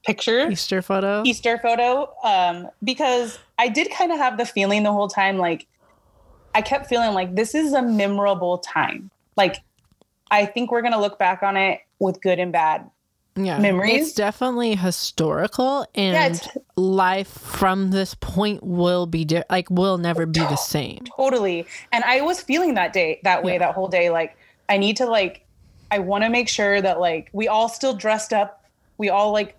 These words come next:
Speaker 1: dressed up like our Sunday best type of thing. Like, we were, I don't know, I just definitely felt like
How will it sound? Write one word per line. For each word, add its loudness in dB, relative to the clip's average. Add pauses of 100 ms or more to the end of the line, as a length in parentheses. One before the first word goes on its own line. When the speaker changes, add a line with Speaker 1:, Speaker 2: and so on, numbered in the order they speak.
(280)
Speaker 1:
dressed 0
up -2
like 0
our 2
Sunday -2
best 0
type 0
of 0
thing. 2
Like, 0
we 0
were, 2 (240)
I 4
don't 0
know, 2
I 2
just -6
definitely 2
felt 0
like -2